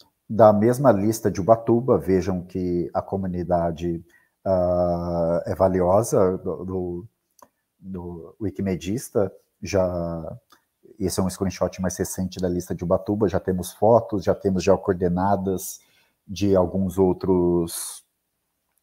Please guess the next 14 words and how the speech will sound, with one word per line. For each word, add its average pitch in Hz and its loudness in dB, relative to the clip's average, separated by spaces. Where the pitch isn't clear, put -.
de 104 0
alguns 92 0
outros 90 -2
objetos 117 2
de 95 -6
Ubatuba 120 2
que - -4
não 95 0
tinham 92 -2
há 87 -2
bem 92 -4
pouco 180 -6
tempo - -6
atrás. - 4